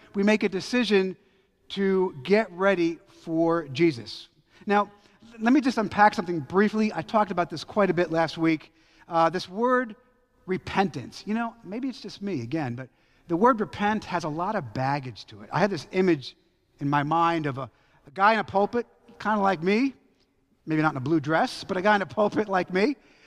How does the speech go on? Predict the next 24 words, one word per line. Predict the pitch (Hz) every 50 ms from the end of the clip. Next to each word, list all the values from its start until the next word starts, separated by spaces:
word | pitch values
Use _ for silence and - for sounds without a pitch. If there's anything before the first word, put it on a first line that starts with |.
| - -
who | 214 208
says, | - 226 208 185 147
"Repent," | 143 214 233 - - - 262 311 277 190 135 160
and | 156
it's | 170 156 -
this | 220 170
sort | - 214 196
of | 170
judgmental, | 147 120 - 196 208 208 151 135 170 190 202 208 202 202 202 196 - _ _ _ _ -
critical, | - - - 202 202 208 202 - 208 196 185 180 170 - _ _ _ _ _ _
self-righteous, | - - - 220 208 196 - - 160 180 180 185 175 - - 160 131 - - - - _ _ _ _ _ _ -
uh, | 156 147 143 139 135 120
position. | - - 180 143 175 214 196 - 147 113 110
But | 180 202 _ _ _ _ _ _ _ _ _ _ _
the | - 175
word | 175 208 247 277 285 220
repent, | 220 - - - - 202 233 196 151 127 - _ _ _ _ _ _ _ _ _ _ -
the | 165 139
Greek | 175 202 240 240 - 220
word, | 202 196 190 180
is | 175 151 165
actually | 190 233 - - 214 185
a | 151 _ _
pretty | - - 254 240 233 233 233 233 233